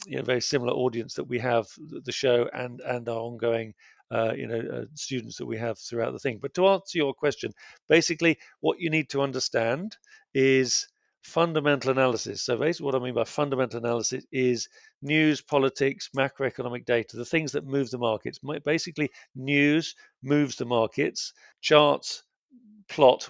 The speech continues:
what the markets have done and show you where the market's gone. And then you've got to understand your sort of risk, uh, risk management and psychology.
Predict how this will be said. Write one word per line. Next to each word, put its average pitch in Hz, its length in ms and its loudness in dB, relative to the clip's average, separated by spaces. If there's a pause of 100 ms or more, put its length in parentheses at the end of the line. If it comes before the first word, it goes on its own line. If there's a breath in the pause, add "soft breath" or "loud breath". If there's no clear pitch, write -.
(140)
what 131 140 -2
the 127 160 -4
markets 120 220 0
have 110 100 -10
done 117 200 2
and 120 100 -8
show 127 200 0
you 120 160 2
where 117 120 4
the 113 140 -6
market's 113 240 -10
gone. 123 320 -2 (420 soft breath)
And 123 120 -4
then 127 140 0
you've 123 120 -6
got 127 80 2
to 123 160 2
understand 120 420 -2
your 123 340 -6
sort 139 180 -10
of 135 80 -12
risk, 135 240 -4 (180)
uh, 127 260 -6
risk 131 280 -8
management 127 420 -4
and 107 80 -14
psychology. 120 580 0